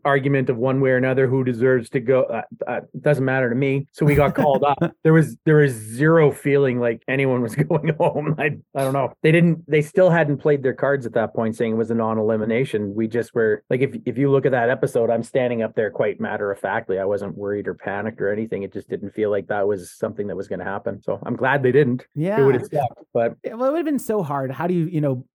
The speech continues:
Speaker 2: like, in the previous Team Up Challenge in season one, it would have been very easy to tell, you know, whose build was whose and who did what. Obviously, this one, you know, l-, you're all building the same stuff, so it would have been probably too hard to decouple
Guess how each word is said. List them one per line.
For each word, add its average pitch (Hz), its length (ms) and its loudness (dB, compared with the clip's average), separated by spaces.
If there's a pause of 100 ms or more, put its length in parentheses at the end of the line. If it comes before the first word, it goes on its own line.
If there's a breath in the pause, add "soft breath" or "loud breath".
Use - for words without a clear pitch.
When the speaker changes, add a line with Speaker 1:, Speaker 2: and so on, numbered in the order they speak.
Speaker 2:
like, 160 240 -4
in 160 180 0
the 156 100 2
previous 208 420 -2
Team 156 200 -2
Up 143 100 -4
Challenge 135 300 -2
in 139 100 -4
season 135 300 -2
one, 156 180 0
it - 40 -2
would 139 100 0
have 127 60 -8
been 131 140 -2
very 135 220 -2
easy 151 280 0
to 123 80 -2
tell, 123 340 -6 (320 soft breath)
you 170 80 -4
know, 143 100 0
whose 139 280 -2
build 131 320 -2
was 120 140 -10
whose 151 380 0
and 117 100 -6
who 135 140 0
did 120 120 -4
what. 143 340 -4 (300)
Obviously, 160 300 -2
this 147 180 -2
one, 139 420 0
you 143 100 -2
know, 123 200 -2 (240)
l-, 156 80 -6 (160)
you're 170 200 -4
all 175 100 0
building 147 320 -2
the 131 60 -2
same 135 200 -2
stuff, 123 220 -6
so 147 80 -4
it - 20 -2
would 160 100 -2
have 139 40 -4
been 139 160 0 (300 soft breath)
probably 185 160 0
too 185 180 -4
hard 151 220 -2
to 131 60 -6
decouple 127 720 -2